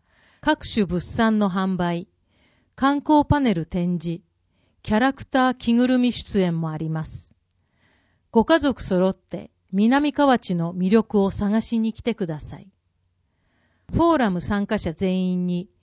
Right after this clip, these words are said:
エコバッグのプレゼントがあります。日時、八月二十九日日曜、十三時から十六時。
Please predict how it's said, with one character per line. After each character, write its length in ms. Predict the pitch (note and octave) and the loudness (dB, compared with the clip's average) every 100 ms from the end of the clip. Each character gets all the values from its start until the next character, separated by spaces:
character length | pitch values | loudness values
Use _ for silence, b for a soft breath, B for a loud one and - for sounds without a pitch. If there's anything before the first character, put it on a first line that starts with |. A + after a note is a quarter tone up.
| _ - | _ -8
エ 100 | G3 | 0
コ 160 | C#4+ | 2
バ 180 | C#4 D4 | 4 4
ッ 40 | A3+ | 2
グ 180 | F3 | -4
の 120 | F3 E3 | -4 -4
プ 120 | F#3+ | -2
レ 120 | G3+ | -2
ゼ 160 | G3+ F#3 | -2 -4
ン 60 | |
ト 140 | E3 E3+ | -6 -10
が 140 | E3 | -8
あ 60 | D#3+ | -10
り 140 | E3 | -10
ま 140 | D#3+ D#3 | -10 -10
す。 260 | - - _ _ _ _ _ _ _ _ _ _ | -16 -20 _ _ _ _ _ _ _ _ _ _
日 360 | A3+ C4+ C4+ A3+ | -4 -4 -2 -4
時、 240 | D#3 F3+ _ _ _ | -4 -12 _ _ _
八 320 | - G#3+ D4+ | -8 -4 -2
月 240 | D4+ D4+ C#4 | -2 0 0
二 200 | C#4+ D4 | 0 0
十 220 | A#3 F3 | 0 0
九 160 | - A3+ | 0 0
日 440 | G3 E3 - F3 | 0 -2 -10 -10
日 440 | F#3 F#3 - - G#3+ | -4 -4 -4 0 2
曜、 280 | F#3+ E3+ F3+ _ _ _ _ | 2 -2 -12 _ _ _ _
十 240 | E3 C4 C#4+ | -2 -2 0
三 300 | E4 D4+ G#3+ | 0 0 -2
時 100 | F#3+ | -4
か 140 | E3 | -6
ら 100 | E3 | -6
十 240 | D#3 G3+ | -2 0
六 260 | G3+ F#3 F#3+ | 0 0 -4
時。 200 | D#3+ | -6